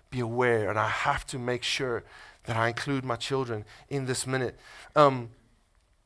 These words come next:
but they were standing there with their wands, their wives, their children. The Spirit of the Lord came on one of the men standing there. Interesting. They were in a company, and the Spirit of the Lord didn't come on Jehoshaphat. <laughs> Right? They, he was praying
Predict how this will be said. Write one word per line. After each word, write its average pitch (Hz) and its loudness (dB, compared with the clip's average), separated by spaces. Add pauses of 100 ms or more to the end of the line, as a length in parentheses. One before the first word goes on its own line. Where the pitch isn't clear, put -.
(240)
but 151 2
they 165 6
were 151 4
standing 185 6
there 180 8
with 151 4
their 147 4
wands, 156 6
their 147 2
wives, 160 10
their 139 -4
children. 170 4
The 135 0
Spirit 202 6
of 185 0
the 175 0
Lord 165 6
came 185 4
on 147 4
one 175 8
of 180 2
the 170 -4
men 165 4
standing 170 2
there. 156 6
Interesting. 180 0 (500)
They 143 -2
were 160 4
in 160 4
a 147 0
company, 185 0 (140)
and 147 -4
the 143 -4
Spirit 208 4
of 208 -4
the 202 -4
Lord 196 6
didn't 214 -4
come 220 -4
on 254 4
Jehoshaphat. 165 2 (1400)
<laughs> 202 -4 (880)
Right? - 6
They, 202 6
he 269 6
was 262 10
praying 226 10